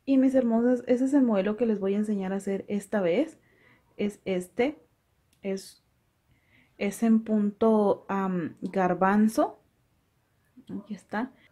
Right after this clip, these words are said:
En esta ocasión, chicas, voy a ocupar esta. Es cisne pescadora. Es cien por ciento algodón y es de la línea Coats. Aquí está, yo lo voy a ocupar en color blanco. Aquí está, que es de la línea Coats.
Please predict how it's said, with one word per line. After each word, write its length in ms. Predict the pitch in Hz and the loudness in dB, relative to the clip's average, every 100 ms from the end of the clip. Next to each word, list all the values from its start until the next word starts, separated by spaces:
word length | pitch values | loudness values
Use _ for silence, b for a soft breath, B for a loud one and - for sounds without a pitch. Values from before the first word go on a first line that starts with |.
| B B B - | B B B -2
En 100 | 233 | 2
esta 240 | 233 294 | 2 2
ocasión, 320 | 294 277 247 | 4 4 4
chicas, 340 | 240 247 269 262 | 0 0 2 4
voy 140 | 240 | 4
a 80 | 220 | 4
ocupar 540 | 240 220 208 208 - - | 2 -2 -2 -2 -2 4
esta. 480 | 240 240 - 302 320 - _ _ _ _ _ _ _ _ - - | 4 4 0 0 0 -8 _ _ _ _ _ _ _ _ -20 -2
Es 220 | 214 226 | 2 2
cisne 360 | 233 226 226 226 | 2 0 2 0
pescadora. 800 | 226 233 - 185 180 202 254 320 b b b b b b - | 0 -2 0 -2 0 2 2 0 b b b b b b -4
Es 360 | 208 208 202 - _ | 0 2 0 -4 _
cien 280 | - 240 214 | -4 0 0
por 200 | 226 220 | 0 -2
ciento 500 | - 202 208 208 - | -2 -2 -2 -4 -4
algodón 720 | 202 190 175 185 208 262 269 - _ _ _ | -2 -2 -4 -2 2 2 0 -6 _ _ _
y 200 | - 233 - | -2 -2 0
es 200 | 214 208 | 0 4
de 120 | 226 | 4
la 160 | 220 190 | 4 2
línea 540 | 196 202 208 202 202 | 0 0 0 0 -4
Coats. 640 | - 180 196 294 - - - b b b b _ | -4 0 0 -2 -8 -20 -20 b b b b _
Aquí 220 | - 202 202 | -10 -8 -8
está, 260 | - 214 | -2 0
yo 180 | 214 226 | 4 4
lo 120 | 208 | 4
voy 100 | 214 | 4
a 60 | 214 | 2
ocupar 340 | 214 190 196 | 0 -4 -2
en 100 | 208 | -2
color 380 | 214 190 185 196 | -2 -2 0 -2
blanco. 640 | 196 202 185 190 185 240 - | 0 0 0 -2 -4 -4 -4
Aquí 240 | 180 180 | -8 -6
está, 340 | 185 - 185 180 | -10 -6 -8 -6
que 120 | 185 | -8
es 120 | 180 | -6
de 80 | 185 | -6
la 100 | 185 | -4
línea 420 | 180 180 180 - | -4 -4 -4 -6
Coats. 520 | - 233 285 - - | -6 -4 -4 -8 -18